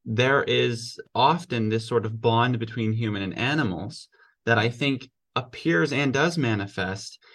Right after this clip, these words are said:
either symbolically or otherwise in Renaissance art. But then that's also contrasted with this animal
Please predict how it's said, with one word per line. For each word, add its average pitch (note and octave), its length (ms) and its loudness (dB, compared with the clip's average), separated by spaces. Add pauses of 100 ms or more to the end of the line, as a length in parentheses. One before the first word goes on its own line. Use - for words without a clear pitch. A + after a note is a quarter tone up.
(120)
either D3 300 4
symbolically G2+ 760 0
or G2 120 -2
otherwise G2 500 -2 (120)
in C#3+ 280 -2
Renaissance F#2+ 640 -6
art. - 400 -8 (800)
But B2+ 200 0
then A#2+ 180 2
that's A#2 220 2
also A#2+ 360 0
contrasted A2 560 -2
with G#2+ 240 -2
this G2 400 0 (320)
animal A#2+ 760 4